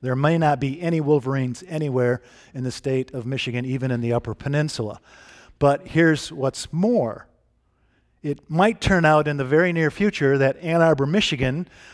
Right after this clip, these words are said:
might be a better place to grow Ohio Buckeye trees than Columbus, Ohio,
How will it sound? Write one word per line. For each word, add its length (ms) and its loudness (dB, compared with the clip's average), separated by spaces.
might 200 0
be 140 2
a 80 0
better 340 2
place 440 0
to 100 -6
grow 380 0
Ohio 400 2
Buckeye 460 -2
trees 500 -4
than 180 -6
Columbus, 400 -4
Ohio, 480 -2